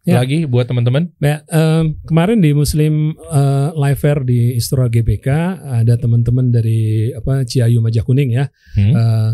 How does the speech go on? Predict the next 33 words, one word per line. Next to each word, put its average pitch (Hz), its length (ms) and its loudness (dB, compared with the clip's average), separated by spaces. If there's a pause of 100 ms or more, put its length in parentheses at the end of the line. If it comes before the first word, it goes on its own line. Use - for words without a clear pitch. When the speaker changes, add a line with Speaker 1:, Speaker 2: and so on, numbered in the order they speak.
(260)
Speaker 1:
eh, 135 160 -12
Korwil, 117 400 0
Korwil 117 560 -2
K - 140 -16
P 113 180 2
M 120 100 -4
I 123 200 -2
di 113 160 0 (120)
Cirebon, 123 880 -4
Indramayu, 113 1080 -2
Majalengka, 110 600 -4
dan 113 140 -2
Kuningan 117 600 -2
itu 131 160 -8
datang. 131 360 -2 (260)
Speaker 2:
Wah. 175 460 4
Speaker 1:
Datang. 139 260 0 (380)
Bahkan, 139 320 2
eh, 127 400 0
apa, 123 240 0
dari 120 400 0 (260)
luar, 117 380 0 (260)
apa, 131 420 -2
Korwil 120 320 0
luar 117 200 0
Jawa 113 500 -2
Speaker 2:
Mhm. 131 460 4
Speaker 1:
datang. 107 480 -6 (220)
Eh, 113 100 -4
Speaker 2:
Wish. 120 340 2
Speaker 1:
datang 110 380 -6
ada 104 260 -2
apa, 120 200 2